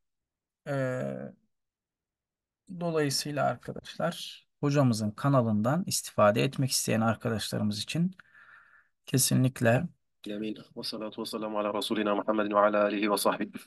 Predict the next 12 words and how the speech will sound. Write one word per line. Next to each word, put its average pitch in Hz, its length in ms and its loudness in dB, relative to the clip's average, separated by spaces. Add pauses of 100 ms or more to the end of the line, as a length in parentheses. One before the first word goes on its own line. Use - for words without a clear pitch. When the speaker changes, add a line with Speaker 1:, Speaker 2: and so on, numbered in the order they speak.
(840)
Speaker 1:
Evet, - 440 -8
biz - 220 0 (100)
Speaker 2:
Euzu 113 260 8
billahi 104 320 2
mineşşeytanirracim. 104 800 2
Bismillahirrahmanirrahim. 104 1160 0 (800)
Arkadaşlar 131 460 4
iki 127 200 2
yıllık 131 220 2
bir 135 40 2
yemeğin 127 280 4
sonunda 117 560 0